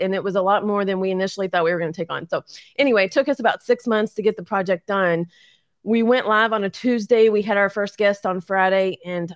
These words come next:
our family has barely been able to stay in that home,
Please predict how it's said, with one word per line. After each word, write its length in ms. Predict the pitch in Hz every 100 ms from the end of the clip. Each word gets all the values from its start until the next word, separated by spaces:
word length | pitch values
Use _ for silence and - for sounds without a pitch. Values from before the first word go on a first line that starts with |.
| -
our 120 | 208
family 540 | 240 247 254 262 254 226 -
has 340 | 220 208 196 - _
barely 360 | 202 208 208 208
been 200 | 175 180
able 300 | 180 170 170
to 200 | - 180
stay 460 | - 180 170 165 -
in 160 | 170 165
that 200 | 160 -
home, 460 | - 160 147 143